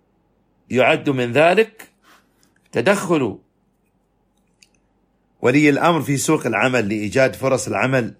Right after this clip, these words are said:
والكسب للعاطلين وإقرار الأجر العادل الذي يحقق الكفاية المعيشية للأجير، توجيه الموارد الاقتصادية وفقًا لاحتياجات المجتمع الحقيقي. كل ذلك يعد من الوسائل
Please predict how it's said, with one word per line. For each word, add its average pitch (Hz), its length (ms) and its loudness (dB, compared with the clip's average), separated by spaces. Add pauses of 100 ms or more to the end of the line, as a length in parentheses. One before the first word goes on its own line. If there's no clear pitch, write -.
(160)
والكسب 107 500 -4
للعاطلين 117 840 2 (760)
وإقرار 131 720 2
الأجر 135 520 0
العادل 139 520 2
الذي 117 300 -4
يحقق 156 440 -4
الكفاية 147 500 0
المعيشية 143 640 -2
للأجير، 143 640 0 (1600)
توجيه 131 360 2
الموارد 156 460 2
الاقتصادية 143 920 0 (760)
وفقًا 151 320 0
لاحتياجات 131 760 2
المجتمع 113 540 -2
الحقيقي. 98 480 -8 (720)
كل 135 220 0
ذلك 151 320 2
يعد 127 360 2
من 127 120 -2
الوسائل 120 580 0